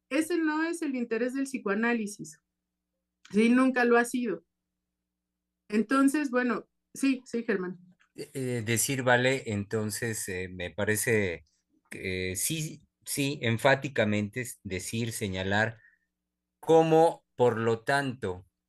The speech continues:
Speaker 2: esto que, de lo que ahorita tú nos vas planteando, de lo que, mm, de lo que se pone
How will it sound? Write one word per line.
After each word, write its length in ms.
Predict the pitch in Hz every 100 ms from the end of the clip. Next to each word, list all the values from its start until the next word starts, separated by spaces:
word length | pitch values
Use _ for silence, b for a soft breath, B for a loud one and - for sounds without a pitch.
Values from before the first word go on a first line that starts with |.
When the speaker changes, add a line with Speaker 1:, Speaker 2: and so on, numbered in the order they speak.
| _ -
Speaker 2:
esto 360 | 123 - 139
que, 300 | 131 113 110
de 140 | 101 98
lo 160 | 95
que 100 | -
ahorita 380 | 104 117 117 110
tú 100 | 120
nos 200 | 117 104
vas 460 | 107 107 - - _
planteando, 640 | 104 98 - 104 101 95
de 240 | 90 87 90
lo 280 | 90 85 -
que, 520 | 90 87 85 85 85
mm, 220 | 85 82 - - _ _ _ 101
de 120 | 104
lo 180 | 104 101
que 100 | 107
se 140 | 113
pone 520 | 101 135 139 143 -